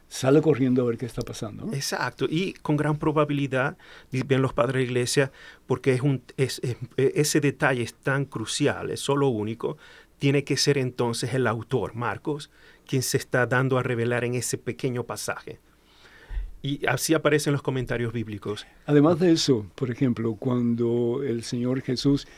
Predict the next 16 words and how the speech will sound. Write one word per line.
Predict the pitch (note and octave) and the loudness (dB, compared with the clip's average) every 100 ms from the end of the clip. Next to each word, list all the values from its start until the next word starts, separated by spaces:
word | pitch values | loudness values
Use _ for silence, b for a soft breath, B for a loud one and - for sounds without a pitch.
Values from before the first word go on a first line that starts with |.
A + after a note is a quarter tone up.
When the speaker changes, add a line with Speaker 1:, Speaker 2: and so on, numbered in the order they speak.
| B - | B -16
Speaker 1:
se | - C3+ | -6 -4
aparta, | A#2 C3 A2 - C#3 F3 - - | 0 -2 -2 -2 -4 -4 -12 -16
eh, | D#3 A#2+ A2+ G#2+ | -10 -6 -4 -4
en | A2+ | -4
el | A2 | -4
huerto | A2 A#2 B2+ | -2 -2 -2
de | B2 | -2
Getsemaní | A2+ - A2 A2+ B2 C#3+ | -4 -6 -4 -4 -4 -6
a | C3 | -6
orar, | A2+ A2+ G#2+ - b b b b b - | -4 -4 -6 -12 b b b b b -4
y | C3+ B2+ B2 A#2 | 0 2 0 -2
los | A2+ - | -6 -8
discípulos | B2+ C#3 - C3 | -8 -6 -6 -6
se | A#2+ | -4
quedan | C3 B2 | -4 -2
dormidos, | A#2 A2+ A2 | -4 -4 -6